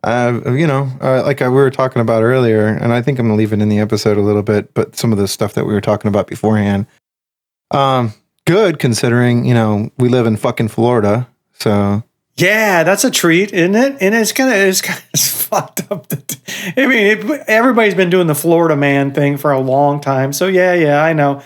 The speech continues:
Speaker 2: We got some real weirdos from here, or in Florida, but guess
Speaker 1: You,
Speaker 2: where
Speaker 1: you
Speaker 2: they
Speaker 1: think
Speaker 2: came
Speaker 1: that,
Speaker 2: from?
Speaker 1: yeah, you
Speaker 2: They
Speaker 1: think
Speaker 2: came
Speaker 1: the
Speaker 2: from
Speaker 1: poli-
Speaker 2: everybody place else. Okay,
Speaker 1: <laughs>
Speaker 2: so
Speaker 1: Yeah.
Speaker 2: that's all right.
Speaker 1: But you
Speaker 2: But
Speaker 1: think the
Speaker 2: then you're, like,
Speaker 1: politicians
Speaker 2: you're
Speaker 1: would
Speaker 2: right.
Speaker 1: be above that, you know?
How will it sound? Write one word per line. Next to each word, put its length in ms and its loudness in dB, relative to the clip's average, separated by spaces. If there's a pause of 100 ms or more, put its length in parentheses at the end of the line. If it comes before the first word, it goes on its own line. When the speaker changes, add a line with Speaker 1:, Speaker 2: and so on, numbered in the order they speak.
(220)
Speaker 2:
We 100 0
got 200 0
some 200 0
real 160 2
weirdos 420 2
from 160 -2
here, 280 -4 (320)
or 180 0
in 240 -2
Florida, 440 0 (140)
but 140 0
guess 160 0
Speaker 1:
You, 60 2
Speaker 2:
where 80 4
Speaker 1:
you 60 0
Speaker 2:
they 60 0
Speaker 1:
think 140 2
Speaker 2:
came 100 2
Speaker 1:
that, 140 2
Speaker 2:
from? 180 -14 (200)
Speaker 1:
yeah, 220 2
you 120 0
Speaker 2:
They 80 2
Speaker 1:
think 120 0
Speaker 2:
came 80 2
Speaker 1:
the 40 -6
Speaker 2:
from 120 2
Speaker 1:
poli- 100 0
Speaker 2:
everybody 360 2
place 280 0
else. 340 0
Okay, 360 0
Speaker 1:
<laughs> 0 -
Speaker 2:
so 200 0
Speaker 1:
Yeah. 60 0
Speaker 2:
that's 180 0
all 80 2
right. 300 -2 (260)
Speaker 1:
But 120 2
you 80 2
Speaker 2:
But 80 2
Speaker 1:
think 100 0
the 60 2
Speaker 2:
then 100 2
you're, 100 2
like, 160 2
Speaker 1:
politicians 380 2
Speaker 2:
you're 80 2
Speaker 1:
would 80 2
Speaker 2:
right. 100 0
Speaker 1:
be 140 2
above 400 0
that, 260 0
you 140 2
know? 300 0